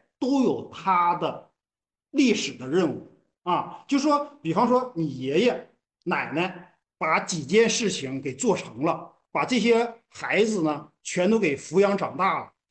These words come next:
力所能及的，他们都为这些孩子的未来着想。那么我们就说什么呢？他们完成了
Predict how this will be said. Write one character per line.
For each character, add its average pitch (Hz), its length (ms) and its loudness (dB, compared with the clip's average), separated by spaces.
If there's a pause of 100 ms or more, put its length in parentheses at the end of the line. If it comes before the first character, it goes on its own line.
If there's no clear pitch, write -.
(140)
力 359 320 0
所 151 260 -2
能 151 280 4
及 127 260 -6
的， - 420 -2
他 220 200 0
们 214 120 0
都 220 140 2
为 240 240 2
这 208 100 -2
些 202 120 -4
孩 - 400 -4
子 185 120 -6
的 131 120 -6
未 180 340 0
来 117 320 -6 (260)
着 170 200 2
想。 196 360 -2 (600)
那 262 180 2
么 202 240 0 (120)
我 160 200 0
们 139 80 0
就 202 120 0
说 196 240 0
什 123 160 -6
么 135 80 -4
呢？ 143 280 -4 (240)
他 233 140 0
们 165 300 0
完 139 280 2
成 135 320 -4
了 131 360 -8